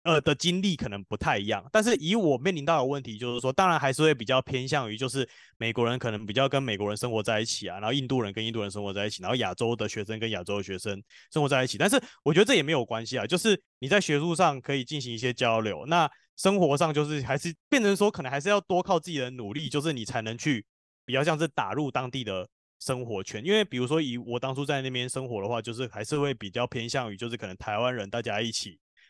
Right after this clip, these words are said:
想办法解决问题啊，或者是遇到什么样子生活的困难会比较聚在一起。就是生活上的话，确实就是还是会比较，在融入上面还是会稍微比较困难一点。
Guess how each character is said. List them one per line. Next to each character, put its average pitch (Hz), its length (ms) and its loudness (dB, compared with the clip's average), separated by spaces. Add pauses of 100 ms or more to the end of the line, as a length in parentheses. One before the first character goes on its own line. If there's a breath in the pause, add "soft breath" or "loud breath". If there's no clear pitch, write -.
(120)
想 120 140 -4
办 151 100 4
法 127 120 2
解 120 120 -2
决 107 100 -4
问 143 160 0
题 127 180 -6
啊， 107 120 0
或 131 140 0
者 113 100 -2
是 135 140 -6
遇 123 100 -4
到 131 120 0
什 117 100 -10
么 107 60 -6
样 127 140 -4
子 117 100 -8
生 123 180 -6
活 113 80 -4
的 104 80 -6
困 117 160 -10
难 101 100 -8
会 117 80 -4
比 95 80 -8
较 104 160 -4
聚 107 160 -8
在 98 220 -6
一 - 20 -8
起。 - 200 -8
就 143 120 -4
是 156 160 -2 (360 soft breath)
生 185 200 2
活 147 160 2
上 151 200 0
的 127 80 -4
话， 143 200 2
确 147 200 0
实 113 160 -8
就 127 120 -4
是 127 140 -4
还 113 180 -4
是 127 160 -2
会 120 220 2
比 104 140 -6
较， 107 760 2
在 208 160 6
融 151 220 4
入 180 120 0
上 160 200 2
面 156 100 -2
还 139 100 -2
是 147 140 -2
会 160 100 4
稍 190 260 2
微 147 180 0
比 104 80 -14
较 104 160 -8
困 131 180 -6
难 95 180 -8
一 101 60 -4
点。 - 180 -10